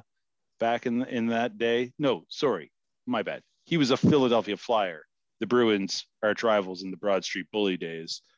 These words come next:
Uh, Rick McLeish was, he was a guy, like, uh,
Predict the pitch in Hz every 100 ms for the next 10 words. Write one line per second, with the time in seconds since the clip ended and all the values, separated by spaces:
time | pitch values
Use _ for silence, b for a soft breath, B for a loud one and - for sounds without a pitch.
0 | _ _ _ - 95 92 113 107 - 113
1 | 101 - 98 92 - - _ _ _ _
2 | 120 170 190 147 127 120 117 113 110 101
3 | - _ _ _ _ - 107 101 101 95